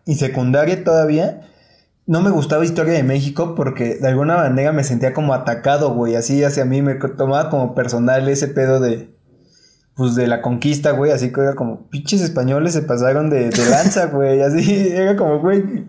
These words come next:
acá, y ya como, pues, ahorita ya lo veo como, pues, simple historia, güey, de que somos el resultado, pues, obviamente de eso, y pues ya, o sea,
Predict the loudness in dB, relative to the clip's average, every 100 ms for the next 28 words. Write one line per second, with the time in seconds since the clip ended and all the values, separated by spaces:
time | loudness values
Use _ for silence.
0 | -6 -4 0 0 0 -10 -20 -20 _ -4
1 | 0 2 2 0 -2 -4 -6 -4 0 0
2 | 0 0 2 2 2 2 0 0 -2 -4
3 | -6 -6 -2 0 0 0 2 2 0 0
4 | 0 -2 -2 0 0 -2 -2 -4 -2 0
5 | -2 -4 -2 0 0 0 -2 -2 -2 -4
6 | -4 -4 -2 -2 -4 -2 -2 -2 -6